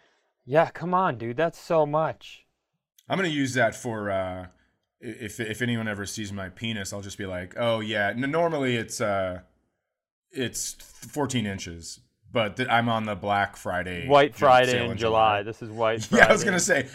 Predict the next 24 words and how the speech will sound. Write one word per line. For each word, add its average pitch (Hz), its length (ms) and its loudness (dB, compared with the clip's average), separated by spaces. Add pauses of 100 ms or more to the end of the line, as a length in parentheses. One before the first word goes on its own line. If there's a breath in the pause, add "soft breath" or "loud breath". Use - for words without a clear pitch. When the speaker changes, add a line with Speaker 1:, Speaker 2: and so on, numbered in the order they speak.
Speaker 2:
as 185 180 4
I 208 80 8
was 180 140 4
saying 165 260 2
Black 135 320 6
F-, 123 80 -18 (240)
Friday, 113 380 0
that 107 100 -6
didn't 110 180 -4
make 98 160 -6
much 95 140 -10
sense. 85 320 -10 (480 soft breath)
But 131 160 -2
it's, 127 160 -4
uh, 143 60 0
yeah, 135 240 2
it's 123 120 -6
a, 151 40 -2
<laughs> 123 600 -10
the 143 120 -4
white 147 320 0
sale 135 320 -2
in 127 140 -2
July, 110 540 -4